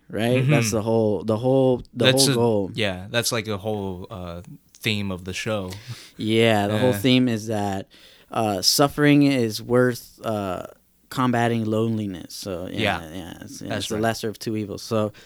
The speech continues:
Speaker 1: if, if the angel does this, right, we know that only one angel can be in, on one earth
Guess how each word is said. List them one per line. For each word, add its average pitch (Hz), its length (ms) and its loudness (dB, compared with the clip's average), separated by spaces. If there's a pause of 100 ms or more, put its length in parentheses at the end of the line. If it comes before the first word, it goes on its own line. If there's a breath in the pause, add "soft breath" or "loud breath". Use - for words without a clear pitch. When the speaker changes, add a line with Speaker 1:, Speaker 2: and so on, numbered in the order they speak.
(440 loud breath)
Speaker 1:
if, 147 240 2 (240)
if 143 180 0
the 139 120 0
angel 175 300 2
does 147 320 2
this, 107 220 -6
right, 120 240 -2
we 131 120 2
know 139 260 8
that 117 340 6 (240)
only 156 180 6
one 151 220 8
angel 151 300 6
can 127 200 -4
be 127 200 0
in, 113 420 -6 (100)
on 117 220 -2
one 131 560 6
earth 131 380 2